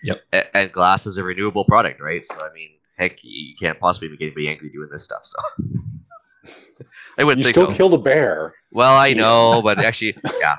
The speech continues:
Speaker 2: I had the discussion today too, but, um,
Speaker 3: <laughs>
Speaker 2: yeah. I mean, let, let's face it, we could talk about organic free-range meat and sustainably managed
Speaker 3: Sure.
Speaker 2: and ethically harvested and,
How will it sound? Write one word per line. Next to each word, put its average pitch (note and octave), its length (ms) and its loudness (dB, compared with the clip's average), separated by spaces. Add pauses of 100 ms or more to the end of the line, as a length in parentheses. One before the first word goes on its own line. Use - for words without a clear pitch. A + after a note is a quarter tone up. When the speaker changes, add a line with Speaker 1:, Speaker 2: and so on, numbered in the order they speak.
(120)
Speaker 2:
I F#2 60 0
had F#2+ 80 -2
the F#2+ 80 -8
discussion E2+ 420 -8
today D#2 300 -6
too, D#2+ 180 -12
but, D2 140 -8 (400)
um, E2+ 380 2 (320)
Speaker 3:
<laughs> - 320 0
Speaker 2:
yeah. E3 240 2 (340)
I D#3+ 80 2
mean, F3+ 140 -2
let, E3 220 0
let's C3+ 160 -4
face D3 200 0
it, F2+ 60 -10
we E2+ 80 -8
could G2 100 -8
talk G2+ 180 -2
about F#2+ 120 -4
organic F2+ 440 -2
free-range F2+ 560 -8
meat F2+ 260 -6
and D#2+ 100 -14
sustainably E2+ 680 -8
managed E2 300 -2
Speaker 3:
Sure. G3 100 2
Speaker 2:
and D#2 120 -10
ethically E2+ 400 -6
harvested E2 560 -4
and, D2 140 -10